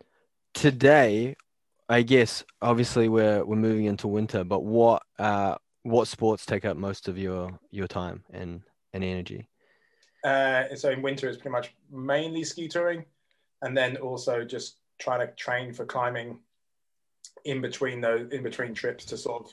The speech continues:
Speaker 2: come into the summer feeling strong.
Speaker 1: Mm-hmm.
Speaker 2: So they, um, they, I think they benefit each other pretty well. Like, if I'm too tired, like, physically to go ski touring, I can usually bang out a climbing session or a fingerboard session or something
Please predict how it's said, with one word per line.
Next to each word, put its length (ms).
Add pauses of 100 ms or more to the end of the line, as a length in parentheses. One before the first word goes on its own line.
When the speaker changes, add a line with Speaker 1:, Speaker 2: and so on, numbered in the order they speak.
(140)
Speaker 2:
come 200
into 380
the 80
summer 400 (480)
feeling 400
strong. 420 (480)
Speaker 1:
Mm-hmm. 320 (300)
Speaker 2:
So 360 (960)
they, 60
um, 340
they, 180
I 60
think 120
they 120
benefit 320
each 120
other 120
pretty 220
well. 340
Like, 200
if 100
I'm 300 (220)
too 160
tired, 420
like, 240
physically 400
to 100
go 140
ski 220
touring, 300
I 60
can 180
usually 260
bang 220
out 220
a 20
climbing 320
session 480 (160)
or 200 (120)
a 60
fingerboard 420
session 320
or 80
something 440